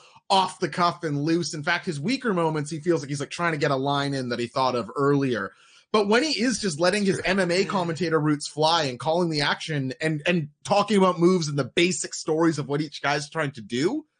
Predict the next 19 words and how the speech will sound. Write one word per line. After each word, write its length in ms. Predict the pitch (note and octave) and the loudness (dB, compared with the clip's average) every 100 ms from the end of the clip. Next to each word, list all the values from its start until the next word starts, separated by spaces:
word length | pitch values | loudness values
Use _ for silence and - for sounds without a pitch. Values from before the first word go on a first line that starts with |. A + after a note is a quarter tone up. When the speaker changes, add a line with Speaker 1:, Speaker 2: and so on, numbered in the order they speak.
| _ A2 | _ -16
Speaker 2:
Mm-hmm. 260 | A2+ G#2 F2+ | -14 -8 -2
Speaker 1:
the 80 | E3 | -2
styles 500 | - E3 F3 G#3 G3+ | 0 2 2 0 0
clash, 360 | - G#3 A3+ | 0 0 0
if 140 | A3+ A3+ | -4 -6
you 80 | A3 | -4
like. 320 | A3 D4+ _ _ _ _ - | -4 -4 _ _ _ _ -12
Speaker 2:
Yeah. 200 | F#2 D#2 - | -10 -10 -8
Speaker 1:
I 60 | D3 | -4
think 160 | A3 | -2
he's 100 | C4 | -2
great. 300 | C#3+ C#3+ D#3 - _ _ _ _ _ - | 0 0 0 -8 _ _ _ _ _ -4
Speaker 2:
Yeah. 180 | G2+ E2+ - G#2 - C3 A#2+ - | -4 -6 -14 -16 -12 -10 -8 -6
And 480 | C3+ B2+ A#2 A2 _ | -6 -6 -8 -12 _
it's 220 | B2 - | -12 -10
a 60 | G#2+ | -4
great 280 | A#2+ B2 | -2 -2
way 260 | A2 A2 G#2+ G#2 - | 0 0 -2 -8 -10
to, 560 | G2+ F#2+ F#2 F#2 F#2 | -8 -6 -8 -8 -12